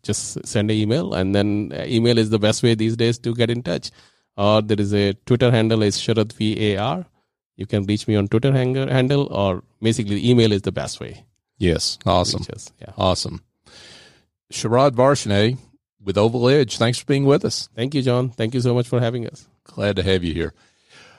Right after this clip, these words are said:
Speaker 2: Folks, if you've got some frustrations that involve administrative tasks or bookkeeping, accounting, maybe marketing, presentations, workshops,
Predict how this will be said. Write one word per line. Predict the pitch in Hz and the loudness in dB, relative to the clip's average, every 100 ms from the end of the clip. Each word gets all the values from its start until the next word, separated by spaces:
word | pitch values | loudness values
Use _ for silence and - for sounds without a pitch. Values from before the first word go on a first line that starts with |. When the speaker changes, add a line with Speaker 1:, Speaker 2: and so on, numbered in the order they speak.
| _ _ - | _ _ -4
Speaker 2:
Folks, | - 165 - - | 2 2 2 -2
if | 131 117 | 0 2
you've | 135 165 | 0 0
got | 147 131 123 120 | 4 4 4 2
some | - 131 120 | -4 0 0
frustrations | 110 139 127 - 131 123 117 120 113 104 | 0 0 0 0 2 2 0 -4 -4 -2
that | 113 104 | -2 0
involve | 104 101 107 104 107 104 101 98 | 0 0 2 4 4 4 2 0
administrative | 98 101 110 107 - 110 101 | -2 -2 -2 -4 0 0 0
tasks | - 104 104 101 - - | 0 2 4 2 -4 -6
or | 98 92 87 | -4 -2 -2
bookkeeping, | 87 107 107 - 117 - 110 110 107 107 104 - | -4 -6 -6 -2 -2 0 0 2 2 2 -2 -6
accounting, | - 110 101 101 101 104 101 - _ 208 143 | -8 -2 0 2 2 2 0 -2 _ -20 -6
maybe | 101 95 92 92 - _ _ | -4 0 0 -2 -6 _ _
marketing, | 95 110 - 120 131 127 120 | 0 0 0 0 0 0 -4
presentations, | - 107 104 101 110 117 135 127 127 - - | -2 -2 0 0 2 2 0 -2 -4 -6 -6
workshops, | 101 113 - 123 127 - - - | -6 -6 0 2 2 0 -6 -6